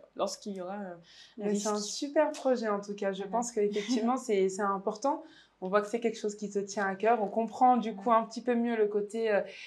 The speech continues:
Speaker 2: études, opportunités et, euh, futurs projets à mener. Donc, par rapport à ça, je te souhaite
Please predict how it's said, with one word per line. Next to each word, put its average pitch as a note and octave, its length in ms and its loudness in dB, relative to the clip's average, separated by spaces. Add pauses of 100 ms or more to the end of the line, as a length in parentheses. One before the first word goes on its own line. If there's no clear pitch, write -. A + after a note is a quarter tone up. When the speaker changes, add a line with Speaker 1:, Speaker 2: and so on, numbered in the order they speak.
(220)
Speaker 2:
études, A#3+ 640 0
opportunités G#3+ 1000 -2 (200)
et, G#3 80 4
euh, F3+ 140 4 (400)
futurs A3 460 -6
projets G#3 320 0
à G3 80 0
mener. F#3+ 260 -2
Donc, F3+ 200 -4
par F3+ 100 -2
rapport F#3 220 -4
à F3+ 60 -4
ça, F#3+ 140 -10
je - 100 -14
te F#3 60 -14
souhaite - 400 -6